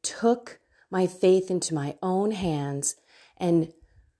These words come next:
not only learned it in my head, but moved it, God actually moved it down to my heart and said, "Wait, you need to change your ways." And then I wasn't a hypocrite anymore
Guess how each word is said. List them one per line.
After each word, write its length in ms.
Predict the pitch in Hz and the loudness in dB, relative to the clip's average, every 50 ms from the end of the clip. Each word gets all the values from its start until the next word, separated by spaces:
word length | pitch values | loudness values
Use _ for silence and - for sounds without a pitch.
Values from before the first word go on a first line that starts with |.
| _ _ _ _ _ _ _ _ _ _ _ _ _ _ _ _ _ _ _ _ _ - | _ _ _ _ _ _ _ _ _ _ _ _ _ _ _ _ _ _ _ _ _ 0
not 220 | 214 226 262 277 | 2 4 6 6
only 420 | 277 277 269 233 220 202 190 185 - - | 6 4 4 4 4 2 2 0 0 0
learned 380 | 170 170 180 220 262 277 254 | 2 4 4 6 4 4 4
it 100 | 247 214 | 4 2
in 140 | 208 196 180 | 2 2 2
my 180 | 165 156 160 151 | 2 0 0 -2
head, 580 | - - - - 233 240 254 269 285 - - - | -2 -2 -2 -2 0 0 0 0 -2 -4 -6 -2
but 160 | - 180 - - | -2 -2 -2 -2
moved 500 | 180 180 196 233 262 294 294 294 - 285 | -2 0 2 4 4 4 2 2 0 0
it, 220 | 285 277 277 - - _ _ _ _ - | 0 0 -2 -6 -14 _ _ _ _ -6
God 500 | - 214 247 285 311 302 220 170 151 - | -4 0 2 4 4 4 4 2 0 0
actually 560 | - 135 131 135 - - - 147 131 131 147 165 | -2 -4 -4 -4 -2 -2 0 0 0 2 2 2
moved 460 | 170 170 180 196 220 247 254 - 277 | 4 4 4 6 4 4 4 2 -4
it 120 | 269 269 | -4 -4
down 260 | - 156 143 147 147 | -4 -2 -2 -2 -4
to 120 | 143 - 180 | -4 -4 -4
my 200 | 196 196 214 220 | -4 -4 -4 -6
heart 360 | 202 - 254 269 277 247 - - | -6 -4 -4 -2 -2 -2 -4 -4
and 160 | 156 156 147 | -2 0 0
said, 240 | - - 160 160 156 | 2 2 2 2 2
"Wait, 360 | 160 170 185 196 - - - - _ - - _ _ | 2 2 4 2 2 0 -4 -14 _ -20 -20 _ _
you 140 | - 160 156 | -2 0 2
need 380 | 160 165 170 180 190 196 185 - | 2 4 4 4 2 2 0 -2
to 100 | - 208 | -8 -8
change 560 | 165 - - 160 151 135 135 135 131 131 - | -8 -6 -6 -4 -6 -6 -6 -6 -8 -4 -2
your 140 | 165 165 160 | -2 -2 -2
ways." 720 | 160 160 180 190 196 180 156 - - - - - - - _ _ _ _ _ _ _ _ _ _ _ _ _ _ _ _ _ _ _ _ _ _ _ - | -2 -2 0 2 2 2 0 0 -4 0 0 0 0 0 _ _ _ _ _ _ _ _ _ _ _ _ _ _ _ _ _ _ _ _ _ _ _ -2
And 160 | 190 196 185 | 2 4 4
then 160 | 226 285 320 330 | 6 6 6 4
I 100 | 330 311 | 4 2
wasn't 380 | 269 269 294 277 269 277 277 | 2 2 2 2 2 2 2
a 60 | 277 | 0
hypocrite 600 | 269 226 262 302 294 349 359 - - 269 220 - | 0 0 0 0 0 -2 -4 -2 -2 -2 -2 0
anymore 680 | - 170 156 147 143 143 127 123 123 131 202 240 285 - | 0 0 0 0 0 0 -2 -2 -2 -2 -2 -4 -6 -8